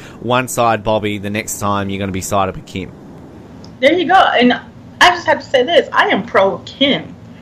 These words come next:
Speaker 2: It's
Speaker 1: Oh.
Speaker 2: just, I think this whole storyline with Bobby and Kim made me not like her at one point. Just 'cause Bobby's the decent paramedic dude throughout the whole season. He, you know, he can't really do any wrong.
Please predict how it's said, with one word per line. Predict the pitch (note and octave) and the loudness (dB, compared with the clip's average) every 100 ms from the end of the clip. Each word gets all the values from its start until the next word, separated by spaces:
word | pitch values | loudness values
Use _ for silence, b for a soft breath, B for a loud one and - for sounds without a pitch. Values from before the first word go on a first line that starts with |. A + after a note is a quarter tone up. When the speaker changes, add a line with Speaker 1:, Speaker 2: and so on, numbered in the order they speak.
| G3 | 4
Speaker 2:
It's | B3+ B3 | 6 8
Speaker 1:
Oh. | |
Speaker 2:
just, | C4+ - - - | 4 4 -2 0
I | |
think | G#3+ D#4+ E4+ A#3 | 2 0 -2 -4
this | A#3+ | -6
whole | - A#3+ | -6 -2
storyline | A#3+ A3+ A#3 A3 G#3 G3+ G3 - | 6 6 8 8 6 4 -6 4
with | A3 F3+ | 4 6
Bobby | F3+ F3 A3 C#4 D4 - - | 6 6 6 4 2 -2 -2
and | A#3 B3 | 4 4
Kim | D4 C#4+ G#3+ | 6 6 8
made | G#3 | 6
me | A3+ | 4
not | G3 - - | 2 2 4
like | E3 - | 4 4
her | F3 | 0
at | E3 | 0
one | D#3+ - | -6 -12
point. | - - - | -18 -20 -6
Just | E4+ - | -4 4
'cause | G#4 - - | 2 2 0
Bobby's | A3+ B3+ D#4 D#4 | 6 6 6 4
the | B3+ | 2
decent | F#3 A#3 A#3+ G#3+ - | 2 2 4 0 0
paramedic | - A3+ G#3 F#3+ F#3 | 2 4 4 2 0
dude | G3+ G3+ E3+ - - | 0 0 0 -4 4
throughout | G#3+ G3 | 4 6
the | G3+ | 4
whole | G#3 | 4
season. | - F#3 D#3+ F#3 | 2 -6 -4 -4
He, | G3+ - | -6 0
you | A#3+ | 4
know, | G#3 | 4
he | A3+ B3+ | 4 0
can't | - D4+ D4+ | 4 4 6
really | B3+ G3+ | 6 6
do | G#3 | 4
any | F#3 | 2
wrong. | F#3 B3 F3 C#3+ | 4 4 4 0